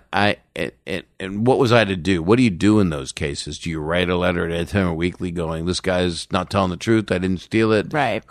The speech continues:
Speaker 1: Common threads happen to
Speaker 2: Did they
Speaker 1: people.
Speaker 2: publi-, and they published
Speaker 1: They
Speaker 2: that letter?
Speaker 1: published this idiot's letter.
Speaker 2: I feel like they should have gone to you first before publishing it.
Speaker 1: That's
Speaker 2: But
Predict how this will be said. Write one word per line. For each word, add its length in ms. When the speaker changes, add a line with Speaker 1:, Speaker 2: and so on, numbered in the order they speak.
Speaker 1:
Common 600
threads 560
happen 560
to 60
Speaker 2:
Did 240
they 80
Speaker 1:
people. 260
Speaker 2:
publi-, 420
and 140
they 80
published 440
Speaker 1:
They 80
Speaker 2:
that 100
letter? 120
Speaker 1:
published 240
this 220
idiot's 440
letter. 260
Speaker 2:
I 60
feel 80
like 160
they 80
should 220
have 260
gone 260
to 140
you 180
first 460
before 240
publishing 400
it. 20
Speaker 1:
That's 220
Speaker 2:
But 80